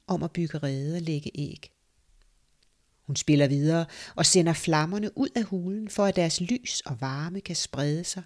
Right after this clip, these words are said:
til blomster, træer og buske. Hun spiller påskeliljerne og hyacinterne op af jorden, og pilens dunede gæslinger ud af de klistrede knopskæl. Anemonerne breder deres hvide tæppe ud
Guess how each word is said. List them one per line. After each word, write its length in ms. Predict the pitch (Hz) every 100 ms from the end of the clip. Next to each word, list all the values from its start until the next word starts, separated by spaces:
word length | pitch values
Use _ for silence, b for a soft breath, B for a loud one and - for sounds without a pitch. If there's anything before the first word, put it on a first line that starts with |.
| _
til 120 | - 147
blomster, 580 | 143 156 - - 208 196
træer 340 | - 190 175 190 -
og 140 | 196
buske. 320 | 180 175 - - _ _ _ _ _ _ _ - b b b b b _
Hun 160 | 208
spiller 380 | - - 180 170
påskeliljerne 920 | - 185 185 - 214 190 185 180 175
og 60 | 170
hyacinterne 760 | 175 170 - 190 - 180 180 -
op 140 | 160
af 40 | 170
jorden, 420 | 170 - 180 180 _ _ _ _ _ -
og 160 | 151
pilens 640 | - 208 - 202 190 -
dunede 480 | - 196 185 196 202
gæslinger 600 | - 170 - 196 175 196 - _
ud 140 | 233 - -
af 80 | 220
de 100 | 233
klistrede 500 | - 175 - 190 180
knopskæl. 520 | - 156 - - 147 _ _ _ _ _ _ _ _ _ _
Anemonerne 680 | 170 165 156 156 170 190 190 B B B B B
breder 260 | - 170 165
deres 260 | 156 151
hvide 280 | 151 170 185
tæppe 380 | 180 - 165 - -
ud 120 | 233